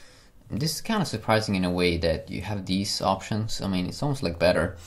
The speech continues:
uh, than not having those options, the volume things <laughs> in the Note four. But, uh, yeah, that's kinda fun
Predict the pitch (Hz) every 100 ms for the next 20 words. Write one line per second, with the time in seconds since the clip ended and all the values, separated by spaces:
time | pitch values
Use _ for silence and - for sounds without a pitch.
0 | - - - - - 82 78 87 90 98
1 | 104 113 87 85 82 82 85 80 - -
2 | 71 80 - - - 92 - 92 95 90
3 | 80 80 - 71 78 80 - - - -
4 | - - - - - 85 82 80 82 80
5 | 80 - - - - - 92 80 - -
6 | - - 85 80 - 78 71 - - -
7 | 90 - - - - - - - - -
8 | -